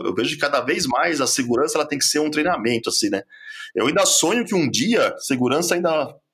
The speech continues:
teria que ser uma matéria dada no colégio, meu. O cara começa do colégio a entender que aquilo é um problema pra vida inteira que vai carregar,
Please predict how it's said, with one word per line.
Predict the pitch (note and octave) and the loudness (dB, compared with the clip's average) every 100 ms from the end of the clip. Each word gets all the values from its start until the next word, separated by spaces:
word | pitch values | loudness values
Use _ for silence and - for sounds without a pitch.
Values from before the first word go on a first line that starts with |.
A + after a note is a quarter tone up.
| _ | _
teria | - D3 | -2 -2
que | D3+ | 0
ser | E3 | 0
uma | F3+ | 0
matéria | D#3+ C#3+ D3 D3 D3+ | 0 0 0 0 0
dada | D3+ D#3+ | 0 -2
no | E3 | -2
colégio, | F3+ C3+ A2+ B2 G2 | 0 2 2 2 0
meu. | F#2 F2+ | 0 0
O | |
cara | G2+ | -2
começa | A2+ A2+ C3 C#3+ | -2 -2 -2 -2
do | C#3 | -2
colégio | C#3 A2+ C#3+ D3+ | 0 2 2 0
a | |
entender | D3+ C#3 A2+ B2 D#3+ D#3+ C#3+ | 0 -2 2 2 2 0 0
que | C#3 | -2
aquilo | A2+ C3 C#3+ | -2 0 -2
é | |
um | D3 | -2
problema | B2+ B2 D3 C3+ A2 - | -2 0 0 -2 -4 -4
pra | A#2 | -2
vida | G#2+ A#2 F#3 | 0 -2 -2
inteira | F3+ D#3 | -2 -2
que | D3+ | 0
vai | D3 | -2
carregar, | D3 C3+ B2 - C#3 | -2 -2 0 2 0